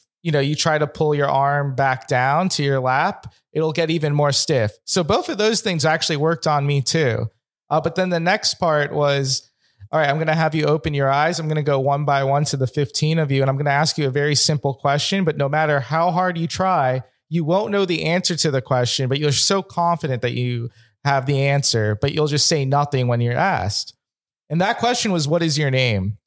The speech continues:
So when it got to me, I very quickly said, "Charlie." And so I was like, "Great. Like, okay, this is not working for me." Other people really couldn't do it.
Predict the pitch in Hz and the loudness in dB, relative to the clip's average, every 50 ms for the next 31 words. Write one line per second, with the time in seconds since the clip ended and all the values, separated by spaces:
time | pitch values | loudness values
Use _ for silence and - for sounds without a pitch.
0 | _ _ _ _ _ _ - - - 180 175 175 175 165 160 165 165 170 175 - | _ _ _ _ _ _ -14 -8 -4 -2 0 2 2 0 0 -2 -2 -2 -2 0
1 | 208 214 220 220 - 202 196 190 190 180 156 160 175 202 202 185 208 202 196 185 | 0 0 0 0 0 -2 0 0 0 0 0 0 0 0 0 0 0 0 0 -2
2 | 190 - 196 165 - 165 151 135 - 156 147 139 135 - 165 147 127 123 113 110 | -2 -2 -4 -2 -2 -2 0 0 2 2 0 0 0 0 0 2 2 2 0 0
3 | 101 98 107 - _ _ - 139 - - 180 175 165 170 160 170 170 156 151 147 | -2 -4 -4 -6 _ _ -8 -6 -2 0 0 0 2 0 0 -2 -2 -2 -2 -4
4 | - _ _ _ - 151 131 120 113 - 123 123 113 135 139 - 131 123 123 131 | -6 _ _ _ -2 0 2 2 0 0 0 -2 0 0 -2 0 0 0 2 2
5 | - 139 135 127 135 131 131 127 127 127 123 - 127 120 - 127 123 127 120 120 | 0 0 0 0 0 0 2 0 0 -2 0 0 -2 0 0 0 0 0 0 0
6 | 113 117 151 196 214 233 226 226 226 214 226 220 208 185 165 180 180 180 175 - | 0 0 0 2 0 0 0 -2 -2 0 0 0 0 0 0 0 0 0 0 -2
7 | 180 165 165 151 135 160 160 151 127 120 117 - | 0 0 0 0 0 0 2 2 2 0 -2 -4